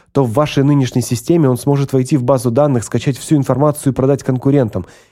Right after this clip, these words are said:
И вы об этом никогда не узнаете. Наша же система сразу определит, что зашёл злоумышленник. Мы определяем это по характеру использования, месту подключения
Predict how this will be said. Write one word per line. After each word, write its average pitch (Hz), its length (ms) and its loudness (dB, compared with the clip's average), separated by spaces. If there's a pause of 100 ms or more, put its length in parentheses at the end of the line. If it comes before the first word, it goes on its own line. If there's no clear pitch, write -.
(100)
И 113 80 2
вы 135 200 2
об 120 140 0
этом 98 400 -2
никогда 123 380 2
не 120 100 2
узнаете. 110 540 -2 (440)
Наша 147 320 0
же 120 140 0
система 107 460 -2
сразу 151 460 0
определит, 127 480 2
что - 180 -4
зашёл 110 280 0
злоумышленник. 113 760 -2 (280)
Мы 117 140 4
определяем 123 500 2
это 113 140 -2
по 110 120 -2
характеру 117 500 0
использования, 107 560 0
месту 120 280 0
подключения 120 680 0